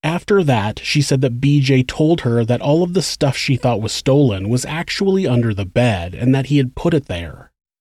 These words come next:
Detectives don't believe that because when they looked under that bed, they found it only had about a half inch of clearance and none of her belongings would have fit there. In this version of her story,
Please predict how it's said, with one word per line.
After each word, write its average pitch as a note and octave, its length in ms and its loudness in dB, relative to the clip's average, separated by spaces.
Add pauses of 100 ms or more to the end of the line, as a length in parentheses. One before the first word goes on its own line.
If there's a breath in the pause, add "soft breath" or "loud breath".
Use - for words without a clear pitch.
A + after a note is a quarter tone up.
(140)
Detectives G#2 800 -2
don't E3+ 240 2
believe E3+ 400 2
that A#2 240 0
because C3 300 0
when C#3+ 120 6
they C3+ 120 6
looked D3+ 340 0
under C3 240 4
that G2 280 -4
bed, G2+ 480 0
they D3 100 2
found F3 240 0
it E3+ 80 2
only G3 240 4
had E3 220 -4
about B2+ 200 2
a G2 60 -6
half A#2+ 320 -4
inch A2 220 0
of G2 120 -8
clearance A2+ 640 0
and D3+ 220 4
none G3 140 2
of F3 80 0
her C#3+ 100 2
belongings A2 640 0
would F#2+ 80 -6
have F2 100 -10
fit - 280 -2
there. E2+ 400 -12 (680)
In F3 240 4
this E3+ 220 2
version D3 500 4
of A2 80 2
her G2 140 -2
story, A2 720 0